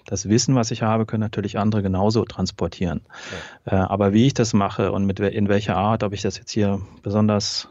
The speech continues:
Speaker 1: so verkäuferisch, äh, anpreise oder ob ich das eben, was eher meine Art ist, ein bisschen zurückhaltend nach draußen transportiere,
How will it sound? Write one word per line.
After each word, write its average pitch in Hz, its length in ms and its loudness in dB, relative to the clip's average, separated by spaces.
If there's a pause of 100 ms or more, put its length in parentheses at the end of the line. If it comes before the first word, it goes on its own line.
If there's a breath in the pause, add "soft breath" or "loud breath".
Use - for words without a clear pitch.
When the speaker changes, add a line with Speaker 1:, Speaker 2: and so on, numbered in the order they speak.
(120)
Speaker 1:
so 107 160 -2
verkäuferisch, 123 840 0
äh, - 60 -10
anpreise 117 760 0
oder 107 220 -2
ob 113 80 -10
ich 113 80 -12
das 110 140 -10
eben, 104 300 -2 (440 loud breath)
was 107 160 -2
eher 117 180 4
meine 110 260 2
Art 104 180 -4
ist, 110 120 -8
ein 117 60 2
bisschen 107 220 -2
zurückhaltend 123 680 -2
nach 117 140 -2
draußen 117 340 0
transportiere, 113 800 0